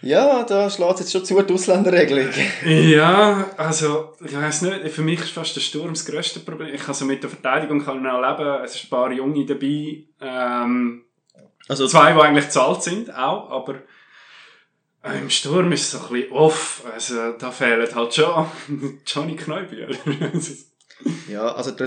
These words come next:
Speaker 1: Resultat gibt dir natürlich recht, der Sturm ist ein Problem.
Speaker 2: Ja.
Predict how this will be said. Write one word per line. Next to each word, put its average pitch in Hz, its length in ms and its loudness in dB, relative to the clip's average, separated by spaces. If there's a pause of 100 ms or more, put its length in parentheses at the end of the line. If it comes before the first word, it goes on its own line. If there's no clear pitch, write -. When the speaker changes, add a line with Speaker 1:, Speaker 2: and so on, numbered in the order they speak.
Speaker 1:
Resultat 131 380 -2
gibt 127 240 -2
dir 127 60 -2
natürlich 117 360 -6
recht, - 440 -8
der 113 60 -14
Sturm 127 360 -6
ist 135 300 -8
ein 110 180 -2
Problem. 117 460 -4
Speaker 2:
Ja. 139 340 2